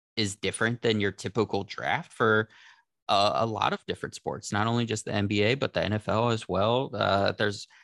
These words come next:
there's a very different vibe when it comes to, okay,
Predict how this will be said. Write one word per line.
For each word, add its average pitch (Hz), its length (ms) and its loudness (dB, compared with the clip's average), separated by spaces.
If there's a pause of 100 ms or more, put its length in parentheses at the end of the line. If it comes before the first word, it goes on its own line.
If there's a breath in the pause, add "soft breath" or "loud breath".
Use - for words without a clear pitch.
(180 soft breath)
there's 123 160 2
a 120 40 4
very 123 320 2
different 135 440 0
vibe 101 300 2
when 101 140 -2
it 95 140 -6
comes 95 360 -2
to, 92 400 4
okay, 101 200 -2